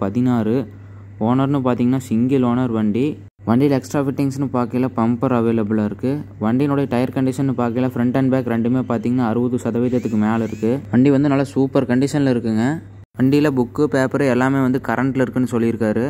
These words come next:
வண்டி தெளிவான வண்டிங்க. வண்டி கேட்குற விலை அப்படின்னு பார்த்தீங்கன்னா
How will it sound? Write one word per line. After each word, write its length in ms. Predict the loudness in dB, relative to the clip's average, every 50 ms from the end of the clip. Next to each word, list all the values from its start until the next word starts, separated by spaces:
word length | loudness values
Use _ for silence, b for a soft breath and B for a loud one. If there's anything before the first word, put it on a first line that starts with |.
| -6 -10 -16 _ _ -8 -4
வண்டி 320 | 0 0 2 2 2 2 2 2 0 -4 -8 -20 -18 -18 -10 -4 0
தெளிவான 400 | 2 2 4 4 2 2 2 0 0
வண்டிங்க. 360 | 0 2 2 2 2 2 0 0 -2 -4 -6 -6 -6
வண்டி 260 | -4 -2 0 0 -2 -2 0 0
கேட்குற 380 | 0 0 0 0 0 0 0 2
விலை 160 | 2 0 0 -2 -2 -4
அப்படின்னு 280 | -2 0 0 0 0 0 0
பார்த்தீங்கன்னா 400 | -2 0 0 0 0 0 0